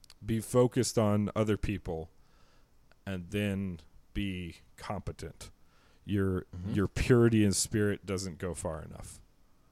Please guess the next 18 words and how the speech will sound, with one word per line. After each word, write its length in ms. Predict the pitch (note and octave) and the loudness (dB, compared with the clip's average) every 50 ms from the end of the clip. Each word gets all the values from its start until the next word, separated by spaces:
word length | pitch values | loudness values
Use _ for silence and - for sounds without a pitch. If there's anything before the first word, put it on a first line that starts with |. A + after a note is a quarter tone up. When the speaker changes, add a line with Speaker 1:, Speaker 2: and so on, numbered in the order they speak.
| _ _ - | _ _ -10
Speaker 2:
Yep. 160 | G2 - - - _ - _ - - _ _ - _ _ _ - | -10 -10 -12 -14 _ -20 _ -20 -20 _ _ -20 _ _ _ -8
Speaker 1:
And, 160 | - G2+ F#2+ G2 | -6 -4 -2 -2
uh, 200 | F2+ E2+ E2 - - - | -4 -4 -6 -8 -8 -6
Speaker 2:
Yep. 200 | G2 G2 - - - - | -6 -6 -6 -8 -12 -8
Speaker 1:
man, 260 | G2 G2+ G2+ F2+ - - - - - _ - - | -6 -6 -6 -6 -10 -14 -20 -20 -20 _ -12 -8
I 60 | - | -4
think 180 | A2 - D#3+ C#3 | -2 -2 0 0
that's 160 | D3 C#3 - | 0 0 0
what 120 | D3 C#3 | -2 -4
The 60 | - A#2 | -4 -2
Prince 300 | - - C#3 B2 - - | -2 0 0 0 0 0
has 220 | C3+ A#2+ A2 - | 0 0 0 -2
to 80 | - G2 | -4 -4
tell 240 | - A#2+ G#2+ F2 | -2 -2 -2 -2
us 120 | D#2+ - - | -2 -4 -6
in 80 | F2 | -8
a 60 | E2+ E2 | -6 -8
nutshell. 480 | E2+ E2 - - - - D2+ D2+ F2 | -8 -10 -10 -10 -10 -10 -10 -10 -12